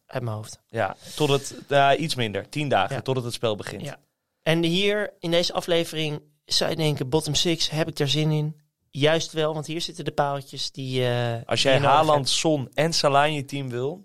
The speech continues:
Speaker 2: dan moet je ergens, moet je offers gaan brengen.
Speaker 1: Ja, en die
Speaker 2: En die
Speaker 1: offers
Speaker 2: offers... brengen wij vandaag.
Speaker 1: <laughs> Ja.
Speaker 2: Door
Speaker 1: Die
Speaker 2: het
Speaker 1: offers
Speaker 2: hier
Speaker 1: brengen wij.
Speaker 2: veertig minuten lang
Speaker 1: Ja.
Speaker 2: over te hebben.
Speaker 1: Hey, trap hem af. Met wie trap hem
Speaker 2: Ehm,
Speaker 1: af?
Speaker 2: ja, kijk, ik,
Speaker 1: Wat is je opgevallen?
Speaker 2: wij zeggen dus,
Speaker 1: Ja.
Speaker 2: het is heel logisch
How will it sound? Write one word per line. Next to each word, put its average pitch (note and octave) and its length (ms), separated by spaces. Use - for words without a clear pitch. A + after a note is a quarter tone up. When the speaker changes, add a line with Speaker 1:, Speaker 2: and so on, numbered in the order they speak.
Speaker 2:
dan A#2 220
moet C3 240
je C3+ 160
ergens, D#3 520
moet C3+ 220
je C3 180
offers C#3+ 280
gaan A#2 160
brengen. A#2 360
Speaker 1:
Ja, C#3 220
en C#3+ 80
die C#3+ 80
Speaker 2:
En - 60
die B2 100
Speaker 1:
offers F3 140
Speaker 2:
offers... E3+ 180
brengen D3 280
wij D3 160
vandaag. D3 400
Speaker 1:
<laughs> F3+ 180
Ja. - 280
Speaker 2:
Door - 320
Speaker 1:
Die - 100
Speaker 2:
het - 140
Speaker 1:
offers D#3+ 320
Speaker 2:
hier D#3+ 140
Speaker 1:
brengen G#3 120
wij. - 140
Speaker 2:
veertig G3+ 640
minuten E3 340
lang D3+ 200
Speaker 1:
Ja. D#3+ 60
Speaker 2:
over C#3+ 200
te C#3+ 80
hebben. A#2 280
Speaker 1:
Hey, C#3 160
trap E3 200
hem D#3 120
af. - 220
Met C#3+ 100
wie D3+ 100
trap D#3 100
hem D3+ 120
Speaker 2:
Ehm, D#3 80
Speaker 1:
af? - 160
Speaker 2:
ja, C#3 200
kijk, D3 260
ik, - 260
Speaker 1:
Wat D3 160
is - 60
je E3 60
opgevallen? - 340
Speaker 2:
wij C#3 120
zeggen E3 300
dus, B2+ 260
Speaker 1:
Ja. B2 160
Speaker 2:
het A#2+ 140
is B2+ 120
heel C3+ 280
logisch B2 680